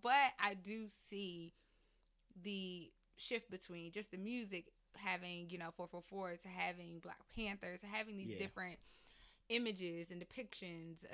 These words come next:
Speaker 2: Yeah.
Speaker 1: community, loving Black women,
Speaker 2: Yeah.
Speaker 1: loving your, you know, standing by Black men, and having that kind of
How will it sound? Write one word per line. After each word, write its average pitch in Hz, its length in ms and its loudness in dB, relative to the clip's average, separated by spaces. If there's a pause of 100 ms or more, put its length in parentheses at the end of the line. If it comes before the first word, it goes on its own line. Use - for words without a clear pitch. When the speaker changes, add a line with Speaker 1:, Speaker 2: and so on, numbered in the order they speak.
(180)
Speaker 2:
Yeah. 160 60 -8 (1000)
Speaker 1:
community, 185 800 0
loving 185 380 -4
Black 175 320 -4
women, 180 560 0
Speaker 2:
Yeah. 170 60 -2
Speaker 1:
loving 185 340 -2
your, 175 180 -8
you 202 100 -8
know, 170 200 -6
standing 196 380 0
by 175 240 0
Black 180 300 -2
men, 202 340 2
and 180 140 -6
having 190 400 2
that 170 300 -2
kind 185 280 -2
of 175 220 -6